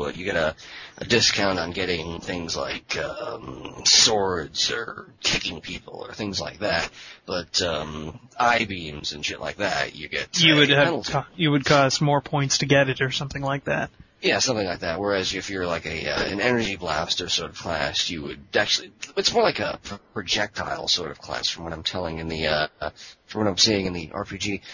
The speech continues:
Speaker 1: If it's a projectile sort of thing, you can get energy blasts or maybe guns or arrows or something like that at, at, on the cheap, but, uh, kicking people and using swords would have a penalty.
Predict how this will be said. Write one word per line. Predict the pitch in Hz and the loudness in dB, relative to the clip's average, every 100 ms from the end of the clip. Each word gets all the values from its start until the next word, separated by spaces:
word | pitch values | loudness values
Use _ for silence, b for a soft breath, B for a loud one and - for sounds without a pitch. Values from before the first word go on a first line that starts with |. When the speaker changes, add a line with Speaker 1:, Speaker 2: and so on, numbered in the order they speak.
| B | B
Speaker 1:
If | 104 | -2
it's | 107 | 0
a | 101 | 0
projectile | 101 143 - 113 101 | 0 0 2 2 2
sort | 107 98 | 0 -2
of | 90 | -4
thing, | 92 87 | -4 -4
you | 85 | -6
can | 92 | -2
get | 87 90 | -2 2
energy | 120 113 104 | 2 2 0
blasts | 98 95 95 90 - - | 2 2 4 4 4 2
or | 82 | 2
maybe | 87 80 80 78 80 | -2 -2 -4 -4 -6
guns | - 92 90 92 92 82 78 | -2 0 0 0 0 0 -2
or | 65 65 65 69 | -4 -4 -4 0
arrows | 78 80 82 85 87 85 | 2 4 4 2 0 -2
or | |
something | - 90 | -2 0
like | 85 85 | 0 0
that | 82 85 82 _ | 0 0 -2 _
at, | - - 87 | -6 -4 -4
at, | 87 - | -4 -2
on | 87 | -2
the | 80 | 4
cheap, | - 123 104 | 6 6 2
but, | - 90 - 95 | -4 -4 -2 -2
uh, | 80 76 - B B B B - | 0 -2 -4 B B B B 0
kicking | - 143 113 101 | 0 2 -2 -4
people | 110 98 92 90 | -6 -6 -4 -4
and | 87 85 90 | -4 -6 -4
using | 101 87 | -6 -2
swords | 90 - 135 117 101 98 - | 0 2 2 2 0 -4 -10
would | 85 | -6
have | 80 71 | -6 -4
a | |
penalty. | 117 101 - - - | -2 -2 -4 -8 -10